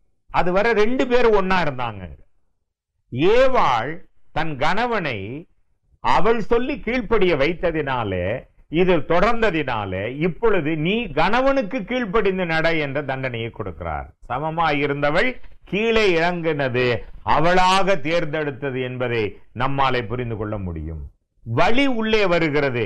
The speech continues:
வேதனையோட பிள்ளை பெறுவாய். பாருங்க, ஒவ்வொன்னாக பெருகி கொண்டே வருகிறது. உன் ஆசை உன் கணவனை பற்றி இருக்கும், அவன் உன்னை ஆண்டு கொள்வான் என்று சொல்லப்படுகிறது. குடும்பங்கள் இன்னைக்கு என்ன சண்டை?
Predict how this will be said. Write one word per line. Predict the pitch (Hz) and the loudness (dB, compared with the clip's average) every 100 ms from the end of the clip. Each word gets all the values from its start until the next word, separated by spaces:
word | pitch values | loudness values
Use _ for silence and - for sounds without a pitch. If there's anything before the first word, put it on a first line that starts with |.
| - _ 92 | -6 _ -4
வேதனையோட | 131 156 156 156 151 147 139 135 | 0 0 0 0 0 0 0 -2
பிள்ளை | 117 131 127 | -2 -2 -2
பெறுவாய். | 104 110 104 104 98 78 - - | -2 -2 0 0 0 -2 -10 -8
பாருங்க, | - 151 151 127 | 0 2 2 0
ஒவ்வொன்னாக | 120 151 190 190 185 180 | -2 0 0 2 2 2
பெருகி | 143 139 139 127 | 0 -2 -2 -4
கொண்டே | - 117 113 | -6 -4 -2
வருகிறது. | 107 98 92 87 76 82 73 - | -2 -2 -4 -4 -6 -6 -8 -8
உன் | 151 170 | -4 0
ஆசை | 175 233 - 247 | 2 2 0 0
உன் | 202 170 | 0 0
கணவனை | 156 175 226 214 190 | 2 2 2 0 -2
பற்றி | 139 156 147 226 | 0 -2 -2 0
இருக்கும், | 208 160 - 123 98 | 2 2 0 -6 -6
அவன் | - 180 214 | -4 -2 -2
உன்னை | 196 180 170 135 | -2 -2 -2 0
ஆண்டு | 151 254 269 | 2 2 2
கொள்வான் | 208 185 156 147 143 | 2 0 0 -2 -2
என்று | 117 113 | -6 -8
சொல்லப்படுகிறது. | 110 101 95 78 76 69 57 - - - - _ _ | -10 -8 -8 -8 -12 -12 -14 -18 -20 -20 -20 _ _
குடும்பங்கள் | - 143 147 147 143 135 | -8 -4 -4 -4 -4 -4
இன்னைக்கு | 127 123 | -4 -6
என்ன | 131 156 | -6 -6
சண்டை? | - 151 151 170 | -6 -4 0 0